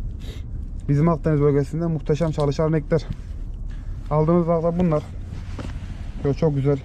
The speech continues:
üç parça balığımız var. Gecenin dördünde kalktım geldim, emek ettim. Motorla üşüdüm biraz. <laughs> Çok şükür verdiğim emeklere değdi arkadaşlar. Şöyle güzel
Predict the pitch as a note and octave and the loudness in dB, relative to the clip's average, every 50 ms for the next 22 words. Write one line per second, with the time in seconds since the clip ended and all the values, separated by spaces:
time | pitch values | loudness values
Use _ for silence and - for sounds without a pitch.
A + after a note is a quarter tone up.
0 | - - - C3+ - - - C#3+ C3 - D3+ C#3+ C#3 C#3 C#3+ D3+ D3+ C#3 B2 B2 | -8 -4 -4 -4 -2 2 0 2 2 2 2 4 4 4 4 4 2 2 2 0
1 | A#2+ - - - - - - - - C#3 C#3+ C#3 D#3 D#3 D#3+ D#3+ D#3+ D#3+ D3+ D3 | -2 -2 -6 -12 -12 -12 -10 -2 4 4 6 6 6 4 6 4 4 4 4 4
2 | D#3+ D3+ C#3+ - D#3 D3 C#3 - D3+ D3+ D3+ D3 C#3+ D3 D3 - C#3+ D3 D3 C#3 | 2 0 0 2 0 0 0 0 0 2 4 4 4 2 2 2 2 2 2 2
3 | D3 C#3 - - C#3 C#3+ - - - - - - - - - - - - - - | 0 -2 -2 0 -2 -2 -2 -6 -12 -12 -12 -12 -10 -10 -12 -12 -10 -4 2 4
4 | C#3 C3+ - D3+ D3+ C#3+ C#3+ C#3+ C3+ - C#3 - - C#3 D3 D#3 D3+ C#3 C3+ C3+ | 4 6 6 6 4 4 4 2 2 0 0 0 2 4 4 6 6 6 4 2
5 | C3+ - B2+ B2+ C3+ A#2+ - C#3+ C3 - - - - - - - - - - - | 0 0 0 0 0 2 2 0 -2 -2 -8 -12 -12 -10 -10 -10 -8 -8 -8 -8
6 | - - - - - - - D#3+ D#3 - - D3 C#3 D3 D3 C#3+ D3 C#3+ C#3 D3 | -8 -8 -8 -8 -6 2 4 4 4 4 2 0 2 4 4 6 4 4 4 4
7 | D3 D3 D3 D3 - C#3 C#3+ C#3+ C#3 C#3 C3+ C#3 C#3+ C3 C3 B2 A#2+ A2+ - - | 4 4 4 2 2 2 2 4 4 4 4 4 4 2 0 -2 -2 -2 -6 -8
8 | - - - - - - - - - - - - - - - - - - - - | -10 -10 -12 -12 -12 -12 -10 -8 -8 -6 -6 -6 -4 -4 -6 -6 -6 -8 -8 -8
9 | - - - - C3 C3 B2+ B2 B2 A#2+ B2+ B2 A#2+ | -8 -6 -2 0 2 2 4 2 4 4 4 2 2